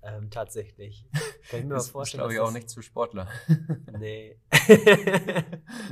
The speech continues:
Speaker 1: Eher nicht. Ja, ähm, ja, krass. Also auf jeden Fall spielt da für dich die Ethik eine Rolle, ne? Also das,
Speaker 2: Ja,
Speaker 1: die
Speaker 2: genau.
Speaker 1: Begegnung mit deinem, mit deinem Freund da, mit deinem, ähm, mit deinem, äh,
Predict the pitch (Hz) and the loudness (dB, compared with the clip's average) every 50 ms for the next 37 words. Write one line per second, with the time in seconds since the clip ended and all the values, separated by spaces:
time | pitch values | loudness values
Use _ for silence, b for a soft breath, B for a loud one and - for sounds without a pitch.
0 | - B B 131 B B B B B B B 123 123 123 123 123 120 113 - - | -12 B B -14 B B B B B B B -6 -6 -6 -6 -8 -12 -16 -18 -20
1 | b b b b b b b 139 143 151 131 - - - - - _ - 151 156 | b b b b b b b 2 4 6 4 4 2 -4 -18 -12 _ -2 0 0
2 | 156 156 151 156 139 - 135 156 156 156 156 - 185 180 160 - - - - 135 | 0 0 -2 -4 -6 -6 -2 -2 -2 -2 -4 -4 -2 -2 -2 -2 -4 -6 -4 -4
3 | 139 147 156 156 156 - - - - _ _ _ - 139 147 139 147 156 147 151 | -2 -2 -2 -2 -2 -2 -6 -10 -20 _ _ _ -6 -4 -4 -2 0 -2 -2 -2
4 | 147 - - 147 135 135 139 131 - - - - 143 127 127 120 - 120 123 127 | -6 -6 -4 -2 -2 -2 -2 -6 -8 -10 -10 -10 -8 -8 -8 -8 -10 -12 -14 -14
5 | 117 - - 127 - - 117 117 117 107 101 101 98 104 107 110 107 104 110 107 | -14 -14 -14 -14 -14 -12 -12 -14 -14 -14 -14 -12 -12 -12 -12 -12 -10 -10 -8 -8
6 | 107 107 110 123 127 - - 120 110 120 107 - - 123 - - - - - 135 | -8 -8 -8 -8 -10 -10 -10 -8 -8 -8 -10 -10 -10 -8 -8 -8 -10 -8 -6 -4
7 | 131 127 117 104 98 98 95 - - 120 - 135 131 135 135 127 117 127 127 127 | -2 0 0 0 -2 -4 -8 -10 -8 -4 -4 -2 -2 -2 -2 -4 -4 -8 -8 -6
8 | 127 120 117 117 117 104 - 113 110 - 113 110 104 107 107 - - 113 117 123 | -4 -4 -4 -4 -6 -10 -12 -12 -10 -10 -10 -10 -10 -14 -16 -10 -4 -2 -2 -2
9 | 131 139 139 - - 127 120 120 123 120 117 - 104 107 107 110 107 107 107 104 | -2 -4 -8 -10 -8 -6 -6 -6 -6 -8 -10 -12 -12 -12 -12 -10 -10 -10 -8 -8
10 | 104 104 104 104 98 98 98 98 98 98 98 101 98 98 98 95 95 92 95 101 | -8 -10 -10 -12 -14 -16 -16 -16 -16 -18 -20 -20 -20 -20 -20 -20 -20 -20 -20 -20
11 | _ _ _ - - _ _ _ _ _ _ _ _ _ _ _ 117 104 104 - | _ _ _ -20 -20 _ _ _ _ _ _ _ _ _ _ _ -12 -10 -8 -6
12 | 107 104 104 101 101 104 - - 98 101 104 104 | -6 -6 -6 -8 -8 -10 -12 -14 -14 -14 -12 -12